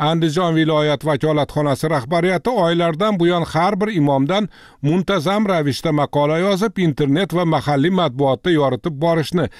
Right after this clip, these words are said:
talab qilmoqda. Kechagi majlisda Oltinko'llik bir hamkasbimizning o'tgan yili uch yuzdan ortiq maqola yozganini aytishdi. "Men hayronman, buncha maqolani yozishga qanday ulgurar ekan, nima haqda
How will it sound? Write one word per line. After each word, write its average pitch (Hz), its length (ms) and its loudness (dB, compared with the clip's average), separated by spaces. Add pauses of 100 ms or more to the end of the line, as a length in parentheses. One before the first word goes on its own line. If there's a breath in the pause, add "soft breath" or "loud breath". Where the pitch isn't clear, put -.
(240 loud breath)
talab 143 400 -2
qilmoqda. 98 480 -2 (360 loud breath)
Kechagi 180 420 0
majlisda 180 520 -2
Oltinko'llik 175 800 0
bir 185 200 -2
hamkasbimizning 180 920 0
o'tgan 190 440 0
yili 196 260 0
uch 165 160 -6
yuzdan 202 320 0
ortiq 180 400 0
maqola 175 420 0
yozganini 185 600 0
aytishdi. 131 560 -2 (320 loud breath)
"Men 160 180 2
hayronman, 165 760 0
buncha 190 280 0
maqolani 160 540 0
yozishga 170 420 -2
qanday 156 420 0
ulgurar 185 400 0
ekan, 143 360 0 (300 loud breath)
nima 156 340 0
haqda 214 300 -2